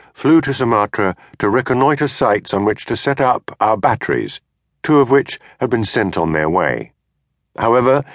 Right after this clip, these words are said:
very soon after our troops had reached Sumatra, news was received that a parachute attack had been made on Palembang, which was now in Japanese hands, and orders were given that we were to evacuate our troops from Sumatra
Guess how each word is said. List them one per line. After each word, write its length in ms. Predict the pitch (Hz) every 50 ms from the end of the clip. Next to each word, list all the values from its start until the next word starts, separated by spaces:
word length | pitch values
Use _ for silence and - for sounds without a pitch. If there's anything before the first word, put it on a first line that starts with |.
| - - -
very 240 | 110 131 143 139 127
soon 320 | - - 143 139 131 139 135
after 400 | 131 135 135 - - - 131 127
our 100 | 120 117
troops 340 | - - 143 143 135 -
had 120 | - 110 101
reached 400 | 120 175 190 - - - - -
Sumatra, 640 | - - 113 110 107 101 101 - - 113 101 92 - - - - - - -
news 340 | 101 117 143 156 160 143 101
was 200 | 110 113 98 95
received 560 | 110 104 - - 131 131 123 123 120 110 - - - - - _
that 140 | - 98 95
a 60 | 90
parachute 500 | - - - 185 190 165 135 - 120 104
attack 400 | 107 95 - 107 107 - - -
had 100 | - 95
been 160 | 101 98 98
made 260 | 98 117 135 143 143 131
on 160 | 110 107 95
Palembang, 720 | - 95 98 104 101 90 85 82 85 85 78 78 78 78 - - - - -
which 180 | - 98 95 -
was 160 | 98 92 85
now 340 | 101 113 113 110 113 110 113 -
in 200 | - 90 87 85
Japanese 600 | - 147 151 143 - 139 131 127 120 117 104 -
hands, 540 | - - 95 78 71 69 71 73 71 69 - - - - - - -
and 160 | - 87 - -
orders 340 | 117 131 135 131 127 113 101
were 120 | 110 110
given 420 | 98 117 120 113 117 113 113 107 - - - - _
that 100 | - 98
we 160 | 90 110 120 127
were 140 | 120 175
to 100 | - -
evacuate 640 | 104 98 87 95 135 143 135 - 139 143 135 135 135
our 140 | 127 127 -
troops 360 | - - 165 165 - - -
from 260 | - - - 113 101
Sumatra 680 | - - 113 110 113 113 113 110 - - 110 107 104